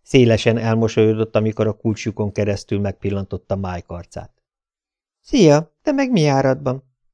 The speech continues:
kérdezte Tara, miközben ajtót nyitott. „Hazafuvaroztam az egyik csapattársamat. A kocsi a szervizben van, a felesége pedig nem volt a közelben”,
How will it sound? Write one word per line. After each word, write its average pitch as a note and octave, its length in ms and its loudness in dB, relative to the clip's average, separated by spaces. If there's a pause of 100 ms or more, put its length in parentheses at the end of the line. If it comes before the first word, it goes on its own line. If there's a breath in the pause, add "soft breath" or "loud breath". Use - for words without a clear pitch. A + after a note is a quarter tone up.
(140)
kérdezte G2+ 460 -2
Tara, A2+ 280 0
miközben A#2 480 -2
ajtót F2 400 -10
nyitott. F2+ 340 -16 (680)
„Hazafuvaroztam A2+ 920 0
az G#2+ 140 0
egyik G#2+ 260 0
csapattársamat. G2+ 920 -4 (220 soft breath)
A D#4 120 -2
kocsi F3+ 340 2
a B2 60 4
szervizben G2+ 680 0
van, F2 200 -12
a F#3 100 -4
felesége C3 580 4
pedig G2 300 -4
nem F2+ 160 -8
volt F#2 240 -8
a F2 80 -4
közelben”, F2 600 -10